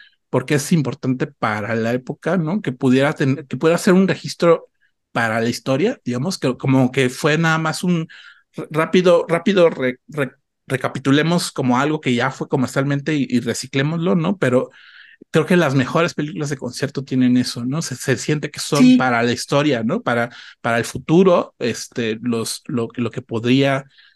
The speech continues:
Speaker 1: ser, eh, eh, como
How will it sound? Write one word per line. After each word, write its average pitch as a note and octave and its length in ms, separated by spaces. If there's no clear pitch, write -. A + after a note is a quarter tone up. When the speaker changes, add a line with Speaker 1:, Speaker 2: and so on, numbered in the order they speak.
Speaker 1:
ser, B2 520
eh, A2+ 460
eh, A2 380
como B2+ 320